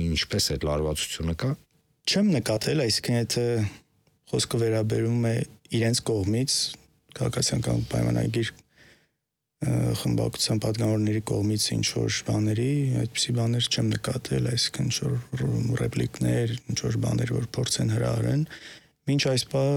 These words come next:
Speaker 2: նման բաներ չեն եղել։ Հետագայում կտեսնենք,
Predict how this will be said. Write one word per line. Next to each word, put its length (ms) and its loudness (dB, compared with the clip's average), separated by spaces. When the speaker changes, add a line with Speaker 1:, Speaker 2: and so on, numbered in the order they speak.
Speaker 2:
նման 380 2
բաներ 260 0
չեն 220 0
եղել։ 340 0
Հետագայում 520 0
կտեսնենք, 640 0